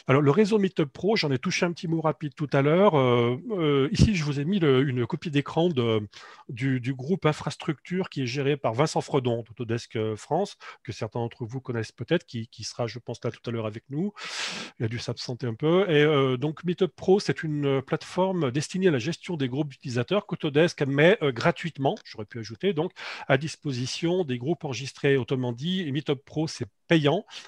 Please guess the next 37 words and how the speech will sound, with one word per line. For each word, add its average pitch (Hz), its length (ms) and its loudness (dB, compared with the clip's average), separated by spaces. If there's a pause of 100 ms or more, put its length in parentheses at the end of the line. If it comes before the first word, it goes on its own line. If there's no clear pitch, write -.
mais 139 80 4
Autodesk 143 400 0
prend 156 140 -2
en 139 60 -2
charge 170 340 0
le 131 100 -4
paiement 151 380 0
de 120 80 0
l'abonnement, 131 580 2 (400)
euh, 139 60 -6
pour 170 180 -2
vous, 143 260 -2 (340)
créateurs 143 380 0
de 120 80 -4
groupes, 143 500 -4
euh, 127 380 -2
pour 131 200 -4
organiser 131 500 0
vos 123 140 -4
propres 135 320 -4
groupes 135 260 -6
et - 20 0
surtout 127 320 -6
les 123 220 -2
événements 131 400 -2
donc, 107 160 -14
qui 131 160 -16
vont 110 120 -10
avec, 110 300 -12
hein. 139 140 -8 (760)
Voilà. 127 220 4 (480)
Euh, 143 100 4
par 135 160 2
exemple, 135 320 2
ci-dessous, - 300 -6
le 143 120 0
groupe 139 220 0